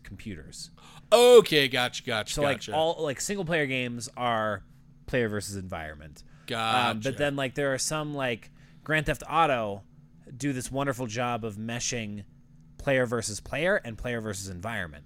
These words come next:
Speaker 2: Gotcha.
Speaker 1: So, like, on Grand Theft Auto Online, you can get a group of four players together and do, like, heists.
Speaker 2: Uh-huh.
Speaker 1: So you're, like, stealing a bunch of money. Everyone that,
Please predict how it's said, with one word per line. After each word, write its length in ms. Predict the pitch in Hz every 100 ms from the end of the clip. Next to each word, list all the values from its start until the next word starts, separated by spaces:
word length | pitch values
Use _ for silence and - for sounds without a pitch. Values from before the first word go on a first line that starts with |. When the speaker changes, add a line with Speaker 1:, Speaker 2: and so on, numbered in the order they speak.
| - -
Speaker 2:
Gotcha. 280 | 117 107
Speaker 1:
So, 60 | 131
like, 280 | 127 113 - -
on 200 | 123 123
Grand 200 | 143 175
Theft 120 | 170
Auto 200 | 156 135
Online, 480 | 120 113 139 147 123
you 100 | 117
can 80 | 117
get 140 | 120
a 60 | 110
group 240 | 123 120
of 100 | 110
four 240 | - 123 113
players 380 | 127 135 127
together 440 | - 107 101 101 98
and 180 | 98 98
do, 140 | 104
like, 180 | 101 92 - - -
heists. 760 | - - 127 92 - - - -
Speaker 2:
Uh-huh. 460 | 110 107 104 104 104
Speaker 1:
So 140 | 120
you're, 80 | 113
like, 100 | 107
stealing 360 | - 127 113 107
a 20 |
bunch 200 | 113 127
of 60 |
money. 360 | 135 147 113 92 - - -
Everyone 520 | 156 170 185 180 170
that, 140 | 151